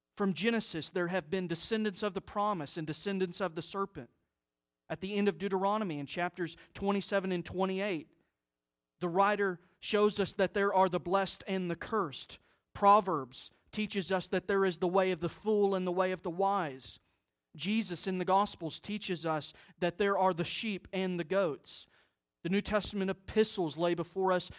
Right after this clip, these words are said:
those of the Spirit and those of the flesh, and so on. In the Psalms, there are the righteous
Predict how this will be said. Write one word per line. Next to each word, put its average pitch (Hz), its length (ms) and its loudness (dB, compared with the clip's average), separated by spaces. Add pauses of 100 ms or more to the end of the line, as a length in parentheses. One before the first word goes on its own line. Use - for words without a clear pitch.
those 196 320 4
of 202 300 4
the 202 80 -2
Spirit 214 540 -2
and 180 180 -2
those 190 280 -2
of 180 280 -2
the 165 80 -4
flesh, 175 480 -4 (160)
and 170 160 -2
so 190 340 -2
on. 123 260 -8 (1120)
In 240 260 2
the 254 60 2
Psalms, 165 1040 -2 (800)
there 185 260 0
are 180 220 2
the 151 140 -2
righteous 202 920 -4